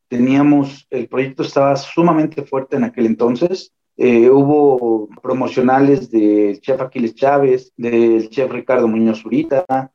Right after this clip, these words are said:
de, bueno, hasta del chef René Redzepi, este, uno de los mejores chefs del mundo, de acuerdo a, a una agrupación. Y bueno, creció mucho, eh, todo el mundo nos apoyaba y,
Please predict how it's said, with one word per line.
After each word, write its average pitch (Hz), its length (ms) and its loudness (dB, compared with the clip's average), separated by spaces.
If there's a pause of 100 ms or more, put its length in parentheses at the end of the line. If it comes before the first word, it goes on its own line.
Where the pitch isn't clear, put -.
(120)
de, 113 480 4
bueno, 147 400 -4
hasta 113 260 -10
del 113 360 4
chef 143 200 -2
René 131 340 0
Redzepi, 127 640 -4 (100)
este, - 520 -6
uno 123 140 2
de 113 80 4
los 110 100 -2
mejores 117 380 -4
chefs - 340 -8 (100)
del 113 200 2
mundo, 143 320 4
de 110 80 2
acuerdo 110 420 -2
a, - 240 -8
a 98 80 -14
una 98 380 -6 (120)
agrupación. 104 640 -2 (220)
Y 165 180 2
bueno, 151 420 0 (120)
creció 165 420 0
mucho, 185 640 -2 (180)
eh, 135 120 -4
todo 165 260 0
el 165 60 -2
mundo 165 260 0
nos 143 320 -6
apoyaba 160 840 2
y, 113 540 0